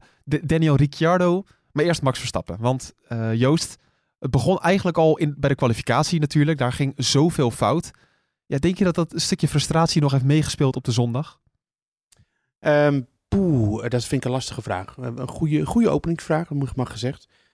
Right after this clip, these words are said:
Speaker 2: Eh,
Speaker 1: Ik dacht,
Speaker 2: ik
Speaker 1: je hebt hem
Speaker 2: denk
Speaker 1: gesproken
Speaker 2: dat
Speaker 1: natuurlijk.
Speaker 2: Ja, ik heb hem gesproken, maar daarover hebben we hem, heb, eh, zei hij niet echt wat. Eh,
Speaker 1: Oké.
Speaker 2: hij probeerde ge-, eh, ja, Verstappen die heeft dan altijd zijn vaste riedeltje van, ja, je pro-, ik probeer altijd mijn best te doen.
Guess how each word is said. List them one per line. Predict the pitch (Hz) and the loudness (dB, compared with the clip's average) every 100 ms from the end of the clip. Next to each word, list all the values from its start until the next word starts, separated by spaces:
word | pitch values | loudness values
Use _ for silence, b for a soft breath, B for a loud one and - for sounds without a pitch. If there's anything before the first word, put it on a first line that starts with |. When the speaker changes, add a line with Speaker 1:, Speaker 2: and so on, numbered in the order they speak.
| - | -6
Speaker 2:
Eh, | 127 | -2
Speaker 1:
Ik | 131 | 0
dacht, | |
Speaker 2:
ik | |
Speaker 1:
je | 139 | -2
hebt | 135 | 0
hem | 143 | 2
Speaker 2:
denk | 143 | 2
Speaker 1:
gesproken | 147 135 147 127 | 0 2 2 2
Speaker 2:
dat | 104 | -4
Speaker 1:
natuurlijk. | 104 143 - - _ _ _ - | -6 -8 -14 -20 _ _ _ -2
Speaker 2:
Ja, | 147 165 | 0 0
ik | |
heb | 165 | 0
hem | 147 | -2
gesproken, | - 160 139 | 0 0 2
maar | 120 107 | -2 -2
daarover | 127 131 131 131 117 | -2 -2 -2 -2 -2
hebben | 113 110 | -4 -4
we | 110 113 120 | -6 -8 -12
hem, | 117 | -12
heb, | 117 - - 107 | -14 -16 -18 -12
eh, | 113 127 117 104 | -12 -12 -14 -10
zei | 131 139 | -8 -8
hij | |
niet | 107 101 | -8 -10
echt | 127 - | -12 -12
wat. | 101 - - b b | -12 -12 -20 b b
Eh, | - 104 104 104 | -4 -2 0 0
Speaker 1:
Oké. | 101 | 0
Speaker 2:
hij | 101 113 | -2 -2
probeerde | 117 113 110 | -2 -2 -4
ge-, | - - b - | -8 -12 b -14
eh, | 131 123 120 | -12 -12 -12
ja, | - 113 110 123 | -6 -2 -2 -4
Verstappen | _ - 131 117 | _ -10 -8 -6
die | 110 | -4
heeft | 104 | -4
dan | 104 110 | -4 -6
altijd | 110 113 | -8 -8
zijn | 117 | -8
vaste | 113 107 107 | -8 -6 -8
riedeltje | 104 107 - | -6 -6 -6
van, | 101 | -8
ja, | 98 | -6
je | 95 | -6
pro-, | 98 110 | -8 -12
ik | 120 | -6
probeer | 110 104 107 | -4 -2 -4
altijd | 101 104 | -4 -4
mijn | 104 | -4
best | 101 101 | -6 -6
te | 110 | -6
doen. | 95 110 | -6 -8